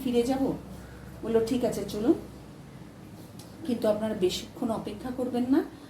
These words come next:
কারণ, আহ, ভালো জল বাড়ছে, আর ওদিকে, উম, বৃষ্টিও বাড়ছে, আর স্নোফল শুরু হলো।" তখন আমরা যখন ভ্যালিতে ঢুকে, ঢুকেছি, দুই দিকের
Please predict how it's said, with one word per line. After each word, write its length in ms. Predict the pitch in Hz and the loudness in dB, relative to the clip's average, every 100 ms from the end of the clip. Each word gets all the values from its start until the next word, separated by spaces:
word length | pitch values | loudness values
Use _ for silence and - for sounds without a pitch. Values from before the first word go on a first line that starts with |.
| - - | -16 -6
কারণ, 260 | 196 180 185 | -2 0 2
আহ, 920 | 180 180 175 165 185 175 170 156 170 | 0 0 0 0 2 4 2 0 -2
ভালো 340 | 190 196 220 | 0 6 6
জল 340 | 180 185 196 196 | 6 2 2 2
বাড়ছে, 440 | 202 196 - 294 - - | 0 0 0 0 0 -4
আর 180 | 185 | -2
ওদিকে, 360 | 175 170 170 180 170 - - - - - | 0 0 0 0 -2 -10 -18 -18 -18 -6
উম, 520 | 175 180 175 170 165 | -2 2 4 6 6
বৃষ্টিও 520 | 160 180 - 214 226 180 160 | 4 0 -2 2 2 2 2
বাড়ছে, 380 | 180 170 - 302 | 2 2 0 0
আর 100 | 277 | 0
স্নোফল 680 | - - 277 311 - 202 | -2 8 10 10 8 0
শুরু 260 | 160 - 139 - | 0 -2 -6 -8
হলো।" 160 | - - | -14 -14
তখন 240 | - - - - - - - - - - - - - - - - - - | -16 -14 -14 -12 -12 -12 -14 -16 -16 -14 -14 -14 -14 -16 -16 -18 -14 -4
আমরা 240 | 185 196 | 0 2
যখন 260 | 202 208 233 | 2 2 2
ভ্যালিতে 540 | 175 208 190 208 247 233 | 2 0 0 2 2 2
ঢুকে, 460 | 190 269 - 269 240 170 | 0 0 2 4 4 2
ঢুকেছি, 600 | 214 277 277 - 165 165 - - - - 165 | 4 6 6 4 2 2 -2 -16 -18 -10 -4
দুই 260 | 170 233 233 | 2 6 6
দিকের 600 | 175 214 214 233 240 240 | 4 2 2 4 6 6